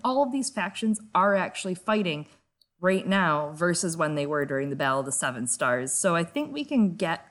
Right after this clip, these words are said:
and glean a few details from the end of that battle. There's a lot heating up in the Vale. Lysa likes to think she kept the Vale out of the worst of the war, but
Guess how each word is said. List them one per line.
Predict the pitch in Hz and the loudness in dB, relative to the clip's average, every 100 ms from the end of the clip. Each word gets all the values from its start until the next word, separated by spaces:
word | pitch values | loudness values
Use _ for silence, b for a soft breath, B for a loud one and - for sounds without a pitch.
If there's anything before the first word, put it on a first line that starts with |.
| - | -10
and | 147 139 | -6 -6
glean | 147 156 147 135 - | -4 -2 -2 -2 -4
a | |
few | - - 214 214 | -8 -4 0 0
details | 170 143 139 120 110 - | 0 -8 -8 -6 -6 -6
from | - 143 | -6 -6
the | - | -4
end | 131 123 | -6 -6
of | |
that | - - | -10 -10
battle. | - 135 - - - _ _ _ _ _ - | -8 -8 -6 -8 -10 _ _ _ _ _ 0
There's | 277 | 2
a | 311 | 6
lot | 226 185 | 6 4
heating | 175 170 143 | 0 0 0
up | 113 - | -2 -2
in | |
the | 139 | -4
Vale. | 123 110 107 117 - _ _ | -2 0 0 -2 -8 _ _
Lysa | 214 233 285 | 6 6 4
likes | 320 302 302 | 4 4 4
to | 285 | -2
think | - 190 175 | 0 0 0
she | 226 | -4
kept | 185 175 | -4 -2
the | 165 | -4
Vale | 156 139 143 | 0 2 4
out | 135 | 2
of | 139 | 0
the | 143 | -2
worst | 131 151 170 240 | 0 0 0 0
of | |
the | 233 | 0
war, | 233 269 269 | 2 2 2
but | 220 196 - | 2 0 0